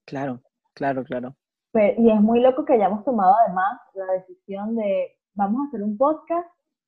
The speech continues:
Speaker 2: para echar nuestros cuentos". Y eso fue cambiando, creo que también porque salimos un poco de, de ese tema
Speaker 1: Del
Speaker 2: de
Speaker 1: hueco.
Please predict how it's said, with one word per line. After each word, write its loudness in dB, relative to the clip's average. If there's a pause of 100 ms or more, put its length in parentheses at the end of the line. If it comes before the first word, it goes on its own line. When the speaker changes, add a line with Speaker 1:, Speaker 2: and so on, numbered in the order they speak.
Speaker 2:
para 2
echar 2
nuestros -8
cuentos". -6
Y -2
eso -6
fue -2
cambiando, 2 (880)
creo 6
que -4
también -2
porque -2 (680)
salimos 0
un -4
poco 2
de, 0
de -2
ese -8
tema 2
Speaker 1:
Del 2
Speaker 2:
de 0
Speaker 1:
hueco. 0